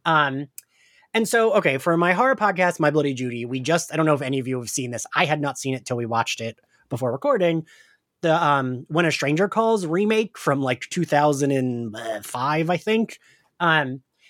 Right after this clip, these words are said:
and I said that, like, the movie was fun, but it definitely felt like they had a twenty-minute storyline and they needed to sh-, like, stretch it out to, like, an hour and a half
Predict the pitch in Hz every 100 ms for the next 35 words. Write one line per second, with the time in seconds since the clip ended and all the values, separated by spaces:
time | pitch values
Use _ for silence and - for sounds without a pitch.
0 | _ _ _ _ _ - 185 185 240 214
1 | 214 196 170 233 277 269 208 - - 180
2 | 220 208 175 147 143 180 175 165 151 143
3 | 143 135 131 - _ - 156 156 139 -
4 | 214 226 247 208 202 196 - 175 196 226
5 | 240 240 240 139 139 131 160 151 139 127
6 | - - - 175 131 110 - - - -
7 | 202 202 180 165 160 - 151 135 143 143
8 | 139 135 123 127 127 113 113